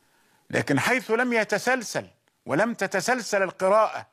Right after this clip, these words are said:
على أن هاؤم كلمتان،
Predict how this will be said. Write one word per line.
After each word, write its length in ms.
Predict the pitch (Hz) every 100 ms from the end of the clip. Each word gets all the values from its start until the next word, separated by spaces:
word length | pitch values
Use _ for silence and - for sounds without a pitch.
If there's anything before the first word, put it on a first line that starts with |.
| _ _ _ _ _
على 300 | 127 143 170
أن 600 | 170 - 220 196 160 120 120 _ _ _
هاؤم 1120 | 151 185 214 214 202 196 185 - 214 208 127 - _ _ _ _ _ _
كلمتان، 720 | 160 175 170 165 185 226 269